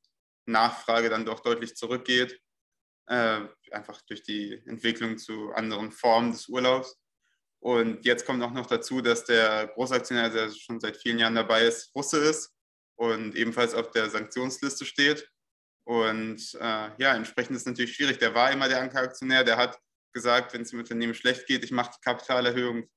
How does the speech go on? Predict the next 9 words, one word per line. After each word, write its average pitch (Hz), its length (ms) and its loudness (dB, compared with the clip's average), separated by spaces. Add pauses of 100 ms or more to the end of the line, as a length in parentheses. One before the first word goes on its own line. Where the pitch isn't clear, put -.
(300)
die 110 200 -16
dritte, 147 360 0
vierte 143 340 0
Kapitalerhöhung 127 600 0
mache 117 140 -2
ich - 100 -10
auch 135 100 0
noch 143 160 -2
mit. 143 300 -2